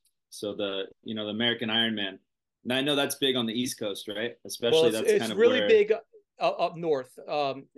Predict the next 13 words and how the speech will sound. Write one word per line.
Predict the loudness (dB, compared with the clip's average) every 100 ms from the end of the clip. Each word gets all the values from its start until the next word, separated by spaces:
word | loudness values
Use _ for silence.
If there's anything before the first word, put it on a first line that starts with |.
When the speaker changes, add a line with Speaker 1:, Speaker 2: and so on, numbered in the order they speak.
| -20 -6
Speaker 2:
the | -2 0
New | -2
Speaker 1:
Okay. | 2 4
Speaker 2:
York, | 2 0
New | -8
Jersey, | -4 -4 -2 -6 -8 -4
like, | 0 2
Speaker 1:
New | 2
York, | 2 2 0
Speaker 2:
I, | -4
Speaker 1:
okay. | -10 -8 -4
Speaker 2:
I, | -4 -2 -4 -2
I, | 0